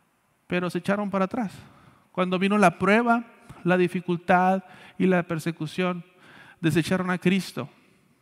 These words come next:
Desecharon sus promesas, desecharon sus palabras, no le creyeron a Él. La base y el fundamento de despreciar a Cristo es no creerle a Él,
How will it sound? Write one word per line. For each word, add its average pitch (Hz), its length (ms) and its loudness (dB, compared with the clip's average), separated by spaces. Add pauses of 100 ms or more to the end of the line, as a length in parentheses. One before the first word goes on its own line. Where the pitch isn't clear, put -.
(920)
Desecharon 196 680 4
sus 202 140 -4
promesas, 202 880 0
desecharon 175 520 0
sus 185 140 -8
palabras, 165 840 2
no 165 140 -2
le 196 140 4
creyeron 202 560 2
a 185 160 0
Él. 175 220 0 (2000)
La 175 180 8
base 214 380 4
y 233 40 4
el 214 120 2
fundamento 202 760 0
de 185 140 0
despreciar 175 520 2
a 202 80 4
Cristo 208 460 0
es 185 180 -2
no 196 580 -2
creerle 185 720 0
a 156 180 0
Él, 165 340 -6